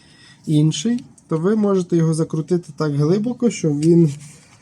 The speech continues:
впреться в ось цю трубку скляну і її продавить, трісне. І тоді вам прийдеться замінити повністю весь лічильник С Б Т десять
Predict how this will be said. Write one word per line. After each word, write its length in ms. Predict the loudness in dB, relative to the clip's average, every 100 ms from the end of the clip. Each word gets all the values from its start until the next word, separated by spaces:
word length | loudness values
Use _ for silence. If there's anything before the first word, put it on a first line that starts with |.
| _ -20
впреться 640 | _ -2 0 -2 -2 -2
в 420 | -2 0 0 0 -6
ось 240 | -8 -8 -10 -16 -20 -20 -20 _ -8
цю 280 | -2 0 0
трубку 420 | 0 -4 -4 -6
скляну 640 | -6 -6 -4 0 0 -2 -6 -8
і 60 | -4
її 360 | -2 0 -2
продавить, 840 | -2 -2 -2 0 0 2 0 -4 -20 _
трісне. 440 | -2 -2 -2 -4
І 180 | -4 -6
тоді 300 | -6 -4 -2
вам 180 | 0 0
прийдеться 380 | 0 -2 -2 -2
замінити 540 | 0 2 2 0 -2
повністю 560 | -4 -2 -2 -4 -6 -6
весь 240 | -4 -6
лічильник 540 | -8 -6 -2 -2 -2 -4
С 100 | -6
Б 140 | -6
Т 160 | -4 -4
десять 400 | -4 -4 -8